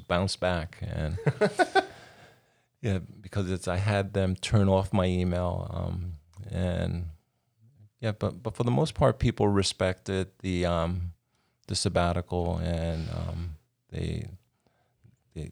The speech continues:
they left me alone, you know, and, um, yeah, no, but, but it, but it was pretty good.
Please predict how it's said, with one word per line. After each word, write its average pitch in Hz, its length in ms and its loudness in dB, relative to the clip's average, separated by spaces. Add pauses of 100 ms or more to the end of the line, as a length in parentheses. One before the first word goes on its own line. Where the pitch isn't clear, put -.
(140)
they 82 180 -2
left 90 280 -2
me 87 100 2
alone, 82 400 -2 (380)
you 80 80 -16
know, 82 240 -6
and, 80 180 -4
um, 85 300 -6 (460)
yeah, - 120 2
no, 113 180 6
but, 95 280 -2
but 104 120 -2
it, - 180 -8
but 107 120 -8
it 120 40 0
was 143 140 -4
pretty 135 300 -4
good. 104 240 -2